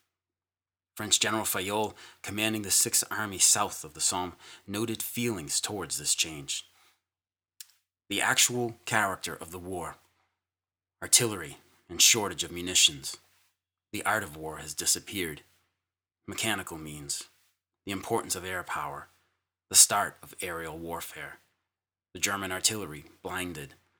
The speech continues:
The troops unaccustomed to maneuvering. They are numbed by trench war, and their outlook is distorted, particularly the artillerymen,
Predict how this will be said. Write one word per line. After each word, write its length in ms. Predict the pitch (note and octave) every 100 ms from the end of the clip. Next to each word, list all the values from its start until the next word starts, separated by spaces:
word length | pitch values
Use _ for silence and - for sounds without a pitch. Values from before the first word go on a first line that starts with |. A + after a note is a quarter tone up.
| _ _ _ _ -
The 80 | F#2+
troops 560 | - B2+ - - - -
unaccustomed 600 | G#2 G2+ - A#2 - D#2+
to 100 | C#2+
maneuvering. 540 | F2 F2 F#2+ E2 D2+ C#2+ - _ _ _ _ _ _
They 160 | E2
are 80 | F2+
numbed 480 | F#2+ G2+ G2 E2+ C#2 -
by 120 | D#2+
trench 420 | D#2+ - E2 -
war, 260 | E2+ F2 E2+
and 180 | - F2+
their 160 | F#2 -
outlook 420 | G2 - E2+ D2+
is 140 | E2 -
distorted, 720 | E2+ - - F#2 E2+ D2+ D2 _ _ _ _ - -
particularly 540 | - C#3+ - D#2+ D#2
the 120 | E2+
artillerymen, 680 | F2 - G2+ E2+ D2+ D2 C#2